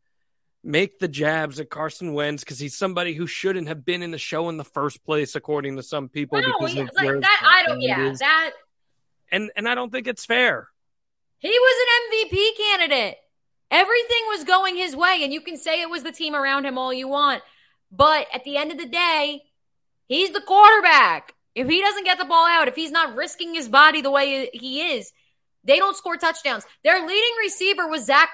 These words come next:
Speaker 2: Ertz. Their best wide
Speaker 1: Mm-hmm.
Speaker 2: receiver was an aging Alshon Jeffrey.
Speaker 1: Mm-hmm.
Speaker 2: Yes, Doug Peterson is a wizard. I can say that 'cause now I work with him almost daily. But the fact of the matter is, is Carson Wentz was a good quarterback.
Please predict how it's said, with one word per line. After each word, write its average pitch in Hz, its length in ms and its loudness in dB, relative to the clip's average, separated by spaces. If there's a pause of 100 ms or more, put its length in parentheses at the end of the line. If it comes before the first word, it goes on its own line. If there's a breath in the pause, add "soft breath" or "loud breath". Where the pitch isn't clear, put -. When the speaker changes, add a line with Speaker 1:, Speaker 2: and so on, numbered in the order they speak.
Speaker 2:
Ertz. 311 280 0
Their 302 160 2
best 311 280 0
wide 320 180 2
Speaker 1:
Mm-hmm. 311 60 -6
Speaker 2:
receiver 302 480 -4
was 277 220 2
an 262 120 -2
aging 269 400 -6
Alshon 247 500 0
Jeffrey. 220 580 -2 (280)
Speaker 1:
Mm-hmm. 117 360 -12 (120)
Speaker 2:
Yes, 302 340 0
Doug 311 240 2
Peterson 311 420 -4
is 254 100 -2
a 262 80 2
wizard. 240 400 2
I 349 120 4
can 247 160 -10
say 285 260 2
that 247 160 0
'cause 233 140 -4
now 254 160 -2
I 254 100 0
work 285 260 4
with 254 140 -2
him 254 140 -4
almost 247 280 -4
daily. 220 420 0 (300)
But 285 280 6 (100)
the 269 120 -4
fact 320 380 4
of 330 60 -12
the 320 40 -8
matter 302 260 2
is, 294 140 0
is 240 80 -14
Carson 302 360 -2
Wentz 294 240 -2
was 294 140 -4
a - 100 -2
good 277 300 0
quarterback. 233 480 0